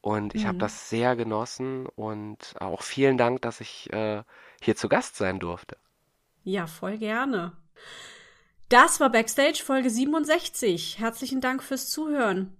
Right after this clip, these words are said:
Speaker 2: Ihr findet alle Links zum Podcast in den Shownotes.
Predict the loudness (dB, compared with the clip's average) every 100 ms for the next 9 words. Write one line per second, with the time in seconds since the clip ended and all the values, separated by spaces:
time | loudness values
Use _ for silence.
0 | _ -6 0 0 0 2 2 2 0 -4
1 | -2 -4 -2 0 0 -2 -4 -2 -2 -2
2 | -2 -2 -2 -2 -4 -8